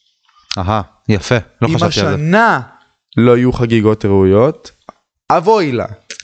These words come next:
Speaker 1: אתה צריך לזכור משהו חשוב.
Speaker 2: אלו קולות על הרצפה, רגע, ואז האני השני אמר לאני הראשון, "מתי?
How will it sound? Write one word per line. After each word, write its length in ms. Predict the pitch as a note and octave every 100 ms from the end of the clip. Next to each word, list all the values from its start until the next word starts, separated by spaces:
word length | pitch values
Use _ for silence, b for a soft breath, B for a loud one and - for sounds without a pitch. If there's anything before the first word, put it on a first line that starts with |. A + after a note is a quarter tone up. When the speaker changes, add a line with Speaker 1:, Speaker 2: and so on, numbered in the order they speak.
| A2
Speaker 1:
אתה 140 | A2
צריך 140 | B2+
לזכור 200 | C3+ -
משהו 200 | C3+ B2+
חשוב. 240 | A2 A2 C3+
Speaker 2:
אלו 100 | E3+
קולות 300 | E3 D#3 D#3+
על 60 | C#3+
הרצפה, 300 | C3+ - G#2+
רגע, 340 | A#2 A#2+ F3+ G#3+ - _ _ _ _ _ _ _
ואז 280 | F#2+ A2 D3
האני 240 | D3+ D3 D#3
השני 340 | - D3 G#3
אמר 240 | C#3+ B2
לאני 260 | A#2+ B2 B2+
הראשון, 500 | B2 B2 F3+ F#3 F#3 E3+ _ _ _ _ _
"מתי? 360 | G2+ G2+ D#3+ G#2